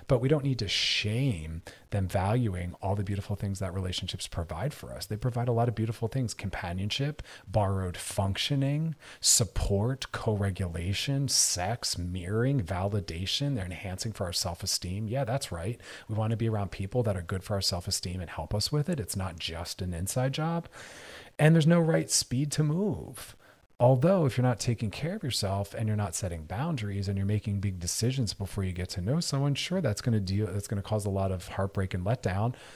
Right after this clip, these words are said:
But if you're up for it, then you're up for it. I do tell people to date and to date and take time to decide if you want a relationship with someone and to make no big, bold moves or decisions until you get to know them.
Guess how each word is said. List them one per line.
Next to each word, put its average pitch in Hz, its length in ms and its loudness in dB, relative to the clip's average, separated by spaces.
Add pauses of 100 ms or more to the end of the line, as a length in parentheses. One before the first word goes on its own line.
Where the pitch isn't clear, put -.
(240)
But 269 200 8
if 202 120 2
you're 196 100 4
up 190 140 -2
for 196 140 0
it, 180 80 -4
then 190 120 -2
you're 185 140 0
up 220 120 0
for 78 260 -6
it. - 140 -14 (560)
I 131 80 6
do 151 160 6
tell 113 260 0
people 113 460 0
to - 140 -4
date 87 440 -6
and 101 140 -6
to 98 80 -2
date 92 400 -6
and 95 120 -4
take 92 220 -8
time 90 360 -8
to 101 100 -6
decide 87 300 -8
if 85 60 -10
you 87 60 -8
want 85 180 -6
a 131 40 -2
relationship 82 580 -6
with 78 100 -10
someone 104 320 -4
and 104 100 -2
to - 100 -6
make 95 200 -8
no 92 160 -4
big, 87 320 -8
bold 90 300 -6
moves 92 320 -4
or 85 80 -10
decisions 85 580 -6
until 87 220 -6
you 87 80 -8
get 87 160 -10
to - 120 -8
know 107 180 -4
them. 139 260 -2